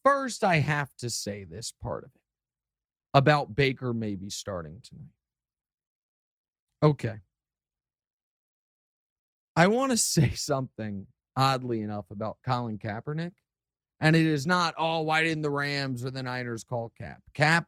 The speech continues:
was blackballed and was blackballed successfully enough to where even now, if he weren't blackballed anymore, he's been out of the league far too long for any N F L team to want to sign him.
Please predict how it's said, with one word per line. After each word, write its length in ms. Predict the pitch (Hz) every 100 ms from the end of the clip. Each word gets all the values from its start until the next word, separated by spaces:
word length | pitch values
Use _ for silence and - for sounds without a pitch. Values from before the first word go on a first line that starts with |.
| -
was 180 | 131
blackballed 640 | - 220 226 202 190 175 160
and 80 | 135
was 120 | 117
blackballed 480 | 139 139 - 117 -
successfully 840 | 113 - - 226 - - 156 139
enough 280 | 117 110 107 _ _ _ -
to 80 | 156
where 180 | 160
even 380 | 160 175 175 151
now, 240 | 156 160 143
if 80 | 123
he 80 |
weren't 340 | 120 156 170 -
blackballed 460 | 123 123 123 117
anymore, 380 | 113 113 113 107 - _ -
he's 140 | 127
been 140 | 135 - -
out 200 | 170 165
of 140 | 139
the 80 | 131
league 340 | 127 117 101
far 320 | - 151 151
too 240 | 131 - 127
long 440 | 113 104 104 98 - _ -
for 180 | 147 147
any 220 | 143 123 -
N 140 | 147
F 140 | 151 131
L 220 | 131 123
team 320 | 113 123 113 101
to 80 | 110
want 260 | 107 -
to 80 | 104
sign 240 | - 78
him. 140 | 76